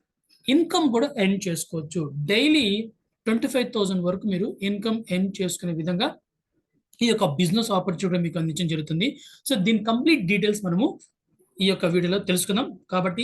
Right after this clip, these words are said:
ఈ వీడియోని స్కిప్ కాకుండా కంప్లీట్‌గా మీరు చూసేసి ఈ బెనిఫిట్స్‌ని అర్థం చేసుకోండి. So, ఈ యొక్క స్పాట్ లోన్ కంపెనీ మీకు ప-, ప్రజెంట్ అయితే పర్సనల్ లోన్ అందించడం జరుగుతుంది. ఫ్యూచర్‌గా మనకు అప్‌కమింగ్ ప్రాజెక్ట్స్‌లో మనం తీసుకుంటే కార్ లోన్ మనకు అందించడం జరుగుతుంది,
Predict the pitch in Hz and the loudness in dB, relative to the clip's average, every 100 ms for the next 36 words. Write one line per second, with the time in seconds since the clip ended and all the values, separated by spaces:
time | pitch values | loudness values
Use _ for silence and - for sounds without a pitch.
0 | 359 196 185 208 220 - 339 - 247 214 | -4 -2 0 2 0 0 -2 0 0 0
1 | 202 190 190 - 202 214 220 202 165 180 | 0 0 -2 -2 0 0 0 -2 -2 -6
2 | 185 _ 180 208 392 - _ _ _ _ | -8 _ -2 0 -2 -10 _ _ _ _
3 | _ 220 208 202 294 311 - - - 175 | _ -2 2 2 0 -4 -8 -8 -2 2
4 | 185 170 175 262 - - _ 202 180 165 | 2 2 0 -2 -4 -8 _ -2 0 0
5 | 143 - 147 143 - _ - - - 339 | -2 -6 -8 -10 -14 _ -20 -20 -6 -2
6 | 320 233 311 330 277 - - - 220 208 | -2 2 2 2 0 -2 -4 -4 0 2
7 | 220 214 202 170 190 175 156 277 - 349 | 0 -2 -2 -2 0 0 -2 -6 -6 -6
8 | - 220 294 262 220 202 185 - 240 220 | 0 2 2 0 -4 -4 -6 -4 -2 -2
9 | 226 - _ - 190 190 196 180 175 175 | -2 -8 _ -2 0 0 0 -2 0 -2
10 | 240 - - _ _ - 349 349 233 170 | -2 -4 -12 _ _ 0 2 4 2 0
11 | - - 190 196 196 311 294 254 214 185 | -4 -4 -2 -2 -4 2 2 2 0 0
12 | 185 196 180 165 180 185 269 - 220 233 | -2 -2 -2 -2 -4 -2 -4 -2 0 2
13 | 269 277 226 202 175 185 185 180 180 185 | 2 2 2 -2 -2 0 0 0 2 0